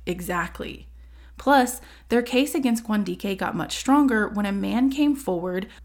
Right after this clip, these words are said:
alleging that Gwandike had confessed to murdering Chandra while they were both serving time in prison.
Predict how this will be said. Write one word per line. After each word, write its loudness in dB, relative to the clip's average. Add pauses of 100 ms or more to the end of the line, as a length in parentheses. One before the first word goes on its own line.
(160)
alleging 4
that -2
Gwandike 0
had -4
confessed -4
to -2
murdering 2
Chandra -4
while 0
they -4
were -2
both -6
serving -6
time -8
in -4
prison. -2